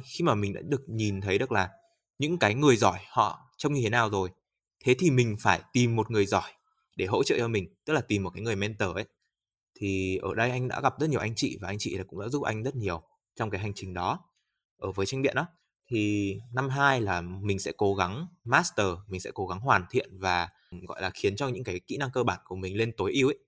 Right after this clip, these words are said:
Nếu mà mọi người không biết thì đ-, đó là một cái quy luật về tám mươi hai mươi. Eighty twenty principle là tám mươi phần trăm, ờ, những gì cái kết quả nó sẽ được đến từ hai mươi phần trăm của hành động.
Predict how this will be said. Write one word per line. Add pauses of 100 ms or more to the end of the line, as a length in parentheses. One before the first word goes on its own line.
(200)
Nếu
mà
mọi
người
không
biết
thì
đ-,
đó
là
một
cái
quy
luật
về
tám
mươi
hai
mươi. (340)
Eighty
twenty
principle (320)
là (180)
tám
mươi
phần
trăm, (360)
ờ,
những
gì
cái
kết
quả (100)
nó
sẽ
được
đến
từ
hai
mươi
phần
trăm
của
hành
động.